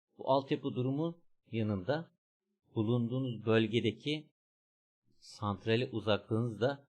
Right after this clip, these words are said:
internet hızınızı etkiliyor. Eğer ki santrale uzaksanız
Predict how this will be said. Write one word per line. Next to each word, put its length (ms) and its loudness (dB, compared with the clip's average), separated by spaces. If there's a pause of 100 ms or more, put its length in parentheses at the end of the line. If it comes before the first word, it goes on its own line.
(140)
internet 580 0
hızınızı 500 -6 (420)
etkiliyor. 520 -2 (440)
Eğer 360 0
ki 200 -10 (380)
santrale 500 -2
uzaksanız 800 -6